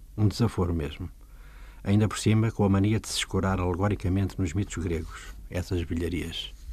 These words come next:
Visitá-los-ei à poeta Szymborska e ao atrevido Jasp. Mas fico-me, de relance ou num átimo, que é o tempo de crónica radiofónica, pelas minhas pulsões cinematográficas. Tudo porque Mel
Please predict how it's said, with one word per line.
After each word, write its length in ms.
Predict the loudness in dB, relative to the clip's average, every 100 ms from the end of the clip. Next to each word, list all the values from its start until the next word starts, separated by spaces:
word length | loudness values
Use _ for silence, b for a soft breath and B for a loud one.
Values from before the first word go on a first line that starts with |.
| B B B B B B B B B B -6
Visitá-los-ei 920 | 6 8 8 8 8 8 6 6 2 -6
à 160 | -4 0
poeta 320 | 2 2 2
Szymborska 720 | 2 4 6 4 2 -2 -2 0
e 100 | 0
ao 80 |
atrevido 480 | 2 2 2 2 0
Jasp. 420 | -2 -2 -6 -14 -20 -18 B B B B B 0
Mas 140 | 4
fico-me, 460 | 6 4 4 0 2
de 100 | 2
relance 460 | 6 6 6 4
ou 80 | 2
num 180 | 4 4
átimo, 420 | 2 2 -2 -2 -6 -20 -10
que 100 | -4
é 40 |
o 100 | -4
tempo 400 | 2 4 4 2
de 60 | -2
crónica 420 | 0 0 -2 -2
radiofónica, 880 | -2 0 -2 -2 -2 -2 -2 -2 -4 B B B B B B
pelas 220 | 2 8
minhas 240 | 10 8
pulsões 420 | 6 0 4 4 4
cinematográficas. 1000 | 2 2 2 2 0 -2 -6 -6 -8 -10 -20 -20 B B B B B 8
Tudo 240 | 8 8 2
porque 360 | 0 0 -2
Mel 240 | 4 4